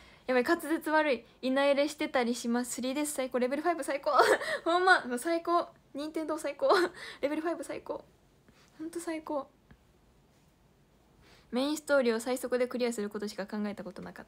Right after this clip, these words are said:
た。あー、でも確かに、妖怪ウォッチはセーブデータを三つ作れるから、あの、一個目のデータはすごい極めてやってて、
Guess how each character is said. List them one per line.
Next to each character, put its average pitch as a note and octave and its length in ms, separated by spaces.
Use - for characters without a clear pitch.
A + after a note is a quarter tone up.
た。 - 160
あ C4 240
ー、 - 20
で A#3 80
も A#3+ 120
確 D#4 240
か A#3+ 100
に、 G#3+ 240
妖 E4+ 200
怪 F4+ 120
ウ E4+ 60
ォ F4 60
ッ F4 60
チ A#3+ 100
は A#3+ 60
セ E4 240
ー - 20
ブ D#4 100
デ D#4 140
ー - 40
タ A3 120
を A3 40
三 B3 160
つ - 80
作 - 240
れ G#3 100
る G3+ 100
か G3+ 120
ら、 G3 260
あ A#3 60
の、 A3 100
一 F4 220
個 - 160
目 G4 120
の D#4+ 120
デ C#4 140
ー C#4 40
タ C#4 100
は D4 80
す C4+ 120
ご C4+ 80
い B3+ 80
極 C4 240
め A3+ 100
て G#3+ 400
や A3+ 100
っ - 40
て A3+ 160
て、 G#3 400